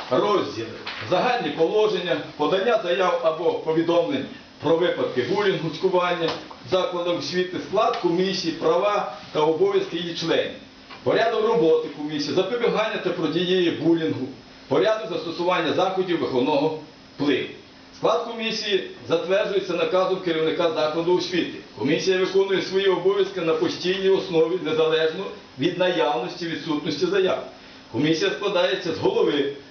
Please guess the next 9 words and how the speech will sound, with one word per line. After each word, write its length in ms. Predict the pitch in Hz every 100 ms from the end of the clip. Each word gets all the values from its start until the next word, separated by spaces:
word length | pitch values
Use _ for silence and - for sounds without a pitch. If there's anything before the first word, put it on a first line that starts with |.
| -
заступника 600 | 240 240 180 160 170 170
голови, 360 | 160 160 160 160
секретаря 580 | 196 208 214 180 175 180 -
та 320 | 170 160 135
не 100 | 147
менше, 400 | 160 156 165 -
ніж 180 | 156 160
п'яти 400 | - 147 143 160
членів. 380 | 170 190 156 117